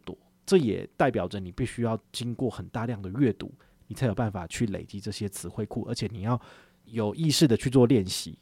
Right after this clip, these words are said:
你才有办法去写出一篇文章看起来不会那么的单调。对，所以这个是，呃，我们可以去学习的。那还有另外一种做法是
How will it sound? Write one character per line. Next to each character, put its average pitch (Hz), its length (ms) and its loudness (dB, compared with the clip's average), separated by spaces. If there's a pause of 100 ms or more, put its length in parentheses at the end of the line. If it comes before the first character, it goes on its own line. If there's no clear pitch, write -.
你 104 120 -8
才 - 180 -6
有 104 80 -2
办 117 180 -2
法 78 200 -10
去 - 260 -4 (220)
写 - 240 -4
出 - 160 -4
一 160 80 -2
篇 135 180 2
文 113 80 2
章 120 160 2
看 147 160 4
起 110 140 -2
来 95 40 -2
不 - 140 -2
会 117 80 6
那 127 80 2
么 101 60 -4
的 98 100 0
单 98 160 -2 (100)
调。 98 240 -8 (640)
对， 80 240 -4
所 - 140 -4
以 113 60 0
这 - 100 -4
个 110 160 0
是， 101 480 -4
呃， 98 180 -14
我 101 140 -10
们 92 160 -8
可 123 140 -2
以 110 40 0
去 123 120 -2
学 95 200 -4
习 - 220 -8
的。 - 80 -14 (680)
那 214 60 2
还 190 140 6
有 131 60 8
另 160 160 8
外 147 120 6
一 143 40 4
种 98 160 -4
做 135 120 -2
法 95 140 -4
是 123 180 -2